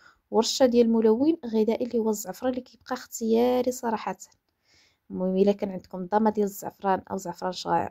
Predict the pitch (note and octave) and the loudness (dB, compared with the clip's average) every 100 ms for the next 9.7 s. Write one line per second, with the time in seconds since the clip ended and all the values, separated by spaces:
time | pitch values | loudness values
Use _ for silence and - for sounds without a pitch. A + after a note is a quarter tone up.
0 | - - G3+ G3 D#4 A#3 G#3 G3+ - - | -10 -8 -2 2 2 2 -2 -10 -6 -4
1 | - - - A#3 G#3+ _ _ - A3+ G3 | -4 -6 -4 -4 -4 _ _ -4 -4 -4
2 | - - F#4 - _ _ _ _ - - | -8 0 0 -2 _ _ _ _ -16 -8
3 | G3+ - G3 B3 B3 G#3 G3 A3 A#3 G3 | -6 -4 -4 -4 -4 -2 0 0 -2 -8
4 | G3 G3+ - G3+ C4+ G#3 - F#3+ A3 C#4+ | -8 -10 -6 -2 -2 -2 -8 -4 -2 -2
5 | A3 B3 A3+ - G#3 C4 C#4+ A#3 F#3 E3 | -2 0 0 -4 -4 0 2 2 0 -2
6 | - - _ _ _ _ _ _ _ _ | -4 -16 _ _ _ _ _ _ _ _
7 | _ - F#3 F#3+ G#3+ - A3+ - A3 G3+ | _ -10 -8 -4 -4 -4 -8 -2 4 4
8 | F3+ - - - G#3+ G#3 - G3+ G3 F3+ | 2 -6 -12 -8 -8 -8 -8 -4 -2 0
9 | F#3+ A#3+ G#3 - G3 G#3 A3 | 0 0 -2 -6 -8 -4 -2